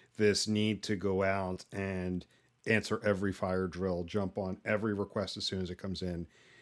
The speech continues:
The second one is that, assuming the value you see in something,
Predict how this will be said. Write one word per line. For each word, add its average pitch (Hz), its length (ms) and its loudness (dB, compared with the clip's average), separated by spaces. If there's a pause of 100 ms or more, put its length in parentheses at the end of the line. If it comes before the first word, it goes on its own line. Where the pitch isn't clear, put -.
(260)
The 98 80 0
second 135 680 8
one 104 200 4
is 82 180 -2
that, - 460 -4 (340)
assuming 113 720 6
the 92 120 -4
value 95 480 0
you 95 340 4
see 127 240 4
in 104 100 4
something, 92 600 -2